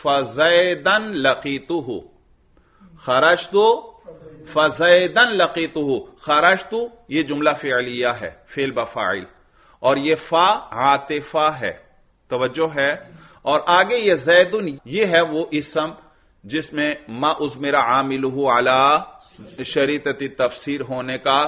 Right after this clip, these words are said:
गुमान होता है, और यहां ये, ये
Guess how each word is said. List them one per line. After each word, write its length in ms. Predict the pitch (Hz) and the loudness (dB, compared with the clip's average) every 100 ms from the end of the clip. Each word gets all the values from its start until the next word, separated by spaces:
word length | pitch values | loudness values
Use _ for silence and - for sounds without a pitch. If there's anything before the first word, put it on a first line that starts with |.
| 90 | -2
गुमान 340 | 107 131 139 131 | -6 -2 -2 -2
होता 440 | 110 113 - 110 | -6 -8 -2 -2
है, 220 | 104 104 - - | -2 -8 -8 -8
और 140 | 123 143 | -2 0
यहां 520 | 151 165 180 170 117 | 0 0 0 -2 -4
ये, 540 | 117 143 139 135 - - _ _ | -4 0 0 0 -4 -14 _ _
ये 560 | 104 110 143 143 139 - | -18 -6 -2 0 0 -4